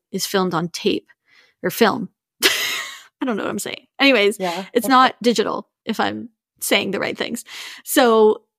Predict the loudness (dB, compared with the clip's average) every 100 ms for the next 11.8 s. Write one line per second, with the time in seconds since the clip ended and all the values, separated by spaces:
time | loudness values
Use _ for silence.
0 | -4 -4 -2 0 2 0 -6 -20 _ _
1 | _ _ _ _ _ _ _ 0 0 2
2 | 4 2 0 -2 0 -2 -2 0 2 4
3 | 2 2 2 0 0 0 0 0 0 2
4 | 4 2 2 2 2 0 2 0 0 -2
5 | 2 2 2 0 2 2 2 -2 -4 -6
6 | -2 -2 0 -2 -2 -4 -4 -4 -6 _
7 | -20 -20 -16 2 2 4 4 4 4 0
8 | 0 0 0 -2 -2 -2 -2 -4 -6 -4
9 | -4 -2 -4 -2 -2 -4 -6 -12 _ _
10 | _ _ _ _ _ _ 2 4 2 -4
11 | -10 -14 _ _ _ 0 2 2